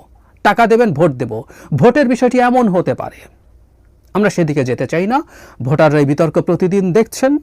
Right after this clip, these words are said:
তারপর তিনি বলছেন আর কি যে, আহ, সম-, সবগুলো করে যদি দলের সর্বসম্মতির ভিত্তিতে পাওয়াগুলো নিয়ে তারা কাজ করবেন।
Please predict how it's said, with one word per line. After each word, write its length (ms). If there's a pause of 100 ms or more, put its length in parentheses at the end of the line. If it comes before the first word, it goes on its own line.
(140)
তারপর 240
তিনি 220
বলছেন 420
আর 120
কি 240
যে, 360 (500)
আহ, 260
সম-, 320
সবগুলো 360
করে 240
যদি 160
দলের 300
সর্বসম্মতির 760
ভিত্তিতে 300
পাওয়াগুলো 480
নিয়ে 160
তারা 200
কাজ 280
করবেন। 400